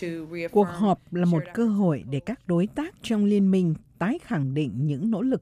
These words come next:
Speaker 2: chung trong liên minh để thảo luận các phương thức nhằm hợp nhất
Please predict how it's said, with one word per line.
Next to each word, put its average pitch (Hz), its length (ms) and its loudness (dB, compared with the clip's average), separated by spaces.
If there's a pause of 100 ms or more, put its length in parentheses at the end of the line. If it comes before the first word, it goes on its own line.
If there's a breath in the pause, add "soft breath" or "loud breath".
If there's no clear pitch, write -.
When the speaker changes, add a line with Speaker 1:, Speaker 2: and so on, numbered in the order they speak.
Speaker 2:
chung 208 280 4 (300 loud breath)
trong 190 180 0
liên 180 280 4
minh 175 200 2 (400 soft breath)
để 147 200 0
thảo 170 220 0
luận 151 360 0
các 320 140 -10
phương 214 240 -2
thức 294 240 -4
nhằm 151 320 0
hợp 135 260 -2
nhất 147 240 -4